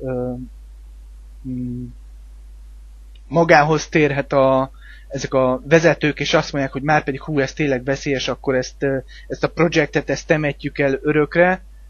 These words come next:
temessük el örökre, és akkor, és akkor tényleg befejezzük ezeket a kutatásokat.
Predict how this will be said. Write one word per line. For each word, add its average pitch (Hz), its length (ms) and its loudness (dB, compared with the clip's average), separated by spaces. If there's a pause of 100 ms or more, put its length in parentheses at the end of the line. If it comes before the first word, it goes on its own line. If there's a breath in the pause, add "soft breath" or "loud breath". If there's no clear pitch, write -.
(260)
temessük 156 460 0
el 143 100 2
örökre, 151 380 0
és 139 160 -2
akkor, 139 260 -4
és 135 160 -4
akkor 143 220 -4
tényleg 135 500 2
befejezzük 143 520 -2
ezeket 143 300 -4
a - 60 -10
kutatásokat. 156 760 -4